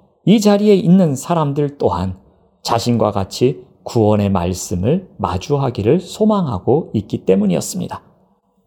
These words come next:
바울은 자신이 예수의 증인 중 한 사람이었습니다. 그래서 설교를 듣고 있는 그들 또한 예수의 증인으로 살아가길 간절히 소망하며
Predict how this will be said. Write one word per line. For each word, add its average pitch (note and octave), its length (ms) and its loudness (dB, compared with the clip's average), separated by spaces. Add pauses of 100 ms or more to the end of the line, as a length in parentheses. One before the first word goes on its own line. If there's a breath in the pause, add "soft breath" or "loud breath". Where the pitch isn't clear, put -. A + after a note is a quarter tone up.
(240)
바울은 F3 500 0
자신이 C3 720 -2 (160)
예수의 C3+ 760 2
증인 E3+ 400 2
중 G#3 340 0 (100)
한 A3 220 0
사람이었습니다. C3+ 1000 0 (640)
그래서 B2 580 0 (400)
설교를 A#3 520 2
듣고 F#3 320 0
있는 F3+ 320 2
그들 G#3+ 400 0
또한 A2 400 0 (440)
예수의 A2 600 2
증인으로 D#3 640 2
살아가길 B2 800 -2 (240)
간절히 A#2+ 560 -2
소망하며 G#2 800 0